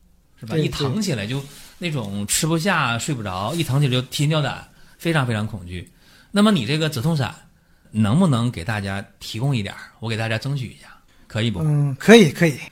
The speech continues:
Speaker 1: 看看时间呢，咱们今天的高手来了呢，也要结束了。我给大家提个要求，像你啊，止痛散能不能送大家一点儿，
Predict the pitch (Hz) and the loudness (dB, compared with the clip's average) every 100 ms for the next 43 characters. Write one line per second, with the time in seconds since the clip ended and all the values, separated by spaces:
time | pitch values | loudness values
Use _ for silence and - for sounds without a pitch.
0 | _ - 160 151 127 127 135 131 123 98 | _ -4 4 6 6 4 4 4 4 0
1 | 101 113 143 131 123 120 104 110 107 90 | 0 2 4 4 4 4 4 2 0 -2
2 | 80 92 90 87 85 87 98 113 180 117 | -4 -4 -4 -6 -6 -6 -2 0 2 0
3 | 85 95 _ - 107 147 123 113 113 107 | -4 -14 _ -4 0 4 4 4 2 0
4 | 110 113 123 90 87 87 85 80 80 - | 2 2 2 0 -4 -4 -4 -10 -14 -18
5 | _ _ 104 131 131 90 - _ _ 107 | _ _ 0 2 2 -2 -8 _ _ -2
6 | 110 175 170 113 107 123 135 - _ _ | 0 2 2 0 -2 -2 -4 -10 _ _
7 | _ - - 269 147 113 98 92 90 90 | _ -2 2 4 4 2 0 -4 -4 -4
8 | 92 92 - _ _ _ 127 104 92 | -6 -8 -16 _ _ _ -6 -4 -6